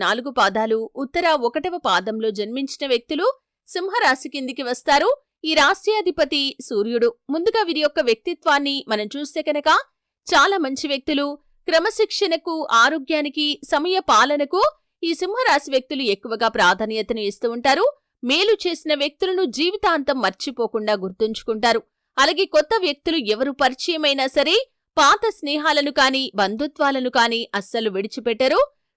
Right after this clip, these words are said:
క్రమశిక్షణతో నూతన విజయాల కోసం నిరంతరం ప్రయత్నం చేస్తూనే ఉంటారు. కానీ క్రమశిక్షణ నిలువని పరిస్థితులు కొన్ని సందర్భాల్లో వీరికి ఎదురవుతూ ఉంటాయి.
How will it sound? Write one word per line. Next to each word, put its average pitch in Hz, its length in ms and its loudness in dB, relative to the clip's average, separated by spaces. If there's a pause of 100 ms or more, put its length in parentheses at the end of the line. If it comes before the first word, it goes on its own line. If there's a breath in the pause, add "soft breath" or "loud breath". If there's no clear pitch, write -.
క్రమశిక్షణతో 339 800 0 (220)
నూతన 415 320 0 (140)
విజయాల 262 360 0 (120)
కోసం 262 280 2 (380)
నిరంతరం 349 560 2
ప్రయత్నం 226 480 -2
చేస్తూనే 220 360 -2 (100)
ఉంటారు. 220 280 0 (140)
కానీ 220 200 0 (120)
క్రమశిక్షణ 339 580 -4 (100)
నిలువని 269 440 -2
పరిస్థితులు 311 520 -4 (440)
కొన్ని 349 240 4 (100)
సందర్భాల్లో 254 580 0
వీరికి 208 240 -2 (100)
ఎదురవుతూ 226 440 -2
ఉంటాయి. 240 300 0